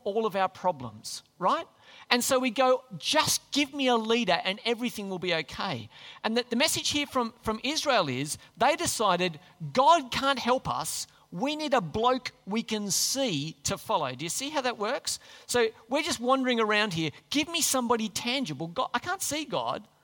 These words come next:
so give me someone tangible." And so all I'd say to you, as I say to myself, is as we seek leadership, seek leadership under God, not in place of God. Does that make sense? The, the second challenge I think here is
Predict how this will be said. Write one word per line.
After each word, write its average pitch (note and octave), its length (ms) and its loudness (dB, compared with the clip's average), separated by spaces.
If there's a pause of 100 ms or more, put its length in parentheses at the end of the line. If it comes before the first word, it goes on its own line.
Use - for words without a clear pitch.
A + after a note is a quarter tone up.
(200)
so A#3+ 160 -2
give D4+ 160 -4
me D#4+ 80 -4
someone B3+ 340 0
tangible." F#3 600 -6 (680)
And A3 120 -4
so C4+ 60 0
all C#4 200 2
I'd D#4 140 0
say A#3+ 180 2
to A3 100 -8
you, D#3 480 -6 (220)
as D3+ 140 -8
I - 40 -8
say E3+ 160 -4
to F3 80 -10
myself, E3+ 380 -4
is D3+ 180 -10
as A#3+ 200 2
we D4+ 80 -8
seek - 360 -4
leadership, G3+ 580 -6 (260)
seek C4 340 -4
leadership A3+ 400 -2 (140)
under G#3+ 320 0
God, C3+ 460 0 (100)
not F3 180 0
in E3 140 -6
place - 360 -6
of C#3 120 -14
God. A#2 340 -14
Does E3 140 -8
that - 100 -10
make - 140 -10
sense? - 360 -14 (1040)
The, C4 160 -14
the B3+ 80 -2
second - 300 -2
challenge C#4 260 0
I G#3 60 0
think G3 180 -6
here F3 320 -2
is G3+ 360 -4